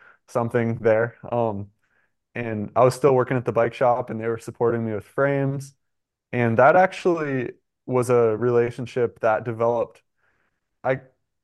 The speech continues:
created a video at Ray's Indoor Mountain Bike Park in Cleveland,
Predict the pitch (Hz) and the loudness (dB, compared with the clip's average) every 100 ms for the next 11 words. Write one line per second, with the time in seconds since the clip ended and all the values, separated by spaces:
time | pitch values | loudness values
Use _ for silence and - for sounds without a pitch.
0 | _ _ _ - 175 226 202 127 135 135 | _ _ _ 2 4 4 2 2 0 2
1 | 110 98 107 113 113 127 113 120 117 - | 2 2 0 -2 -4 -4 -2 -2 -4 -6
2 | 117 120 113 104 101 117 123 120 123 127 | -4 0 0 -2 -8 -2 -2 -2 -4 -4
3 | 123 104 - 120 131 147 156 | -8 -14 -6 -4 -4 -6 -8